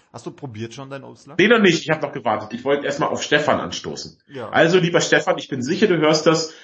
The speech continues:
Speaker 2: Ich bedanke mich herzlichst. Wenn du dir ein Thema wünschen möchtest für diese, ähm, für diese großzügige Spende,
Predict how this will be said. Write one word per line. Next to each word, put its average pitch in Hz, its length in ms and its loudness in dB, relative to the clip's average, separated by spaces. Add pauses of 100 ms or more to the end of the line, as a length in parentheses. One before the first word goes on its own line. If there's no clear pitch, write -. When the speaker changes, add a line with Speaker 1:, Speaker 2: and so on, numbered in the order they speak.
Speaker 2:
Ich 117 180 -8
bedanke 156 420 2
mich 160 300 0 (180)
herzlichst. 127 580 -2
Wenn 170 140 -2
du 202 60 -2
dir 175 140 0
ein 104 140 -4
Thema 196 320 4
wünschen 101 300 -6
möchtest - 360 -10
für - 140 -10
diese, 101 400 -4 (500)
ähm, 92 460 0 (480)
für 107 80 -10
diese 104 120 -4
großzügige 117 480 2
Spende, 139 440 4